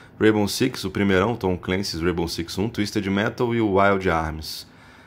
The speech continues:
É, eu fiquei feliz aí pelo Sinful Filter, o Tekken três, cara, pra mim é sensacional, Metal Gear, Ridge Racer, mas faltou muita coisa aqui, né? Mas bibliotecas inter-, biblioteca interessante, mas como eu falei, né? Você pode desbloquear ele se você quiser.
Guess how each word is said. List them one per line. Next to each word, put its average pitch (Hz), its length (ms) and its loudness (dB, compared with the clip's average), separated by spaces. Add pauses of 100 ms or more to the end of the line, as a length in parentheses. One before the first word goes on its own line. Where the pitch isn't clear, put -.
(140)
É, - 120 -6
eu 85 240 -2
fiquei - 180 0
feliz 127 300 2
aí 110 80 6
pelo 101 200 0
Sinful 92 300 -2
Filter, 110 300 2
o 98 60 2
Tekken 101 300 0
três, 98 400 4
cara, 78 400 -4
pra 80 140 -6
mim 82 160 -2
é 80 60 -4
sensacional, 87 520 -2
Metal 85 380 -2
Gear, 92 180 -2
Ridge 82 320 -2
Racer, 95 640 0 (380)
mas 113 160 -4
faltou 127 320 2
muita 123 260 0
coisa 101 320 0
aqui, 90 220 -4
né? 90 160 -4 (760)
Mas 151 140 -4
bibliotecas 135 500 4
inter-, 110 400 0
biblioteca 101 480 0
interessante, 95 680 -2
mas 101 320 -8 (200)
como 110 140 0
eu 113 60 2
falei, 98 340 6
né? 90 160 -2 (640)
Você 85 220 -8
pode 90 300 -2
desbloquear 92 600 0
ele 87 140 0
se - 140 -6
você 90 260 -2
quiser. 80 380 -6